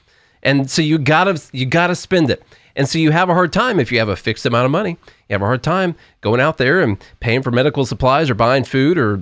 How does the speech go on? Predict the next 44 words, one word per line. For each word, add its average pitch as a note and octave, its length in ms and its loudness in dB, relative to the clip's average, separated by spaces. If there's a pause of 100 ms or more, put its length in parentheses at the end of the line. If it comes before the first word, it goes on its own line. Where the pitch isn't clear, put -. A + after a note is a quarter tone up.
toilet C#3+ 300 0
paper D3 300 -2
or D3+ 60 0
whatever C#3+ 240 2
it C3+ 60 2
is A#2 100 -2
you A#2+ 80 2
need G#2 120 0
to G2+ 40 -6
do. G#2 260 -2 (280)
But F3 120 -2
now G3 380 2
there's E3+ 300 2
a F3+ 100 2
system G#3+ 460 0
coming E3+ 260 2
in E3+ 180 2
where D#3 120 2
you D#3+ 180 -2
can F3 160 0
have D#3+ 280 0
Bitcoin, D#3 640 0 (600)
and F3 140 0
the F3+ 60 0
government G#3 480 0
can't G3+ 360 0
devalue G3 640 2
it. - 240 -10 (240)
They D#3+ 100 -2
can't G#3 360 -2
manipulate G#3 580 0
it. A2+ 120 -4 (500)
And F#3+ 100 2
it G3+ 80 2
just G#3+ 260 0
sits A3+ 240 -4
there F#3+ 200 2
and F3+ 80 0
it's F3+ 160 -4
Bitcoin F#3+ 540 -2
and D#3+ 100 -2
it's E3 200 -6
the F#3 120 0
same G3+ 500 0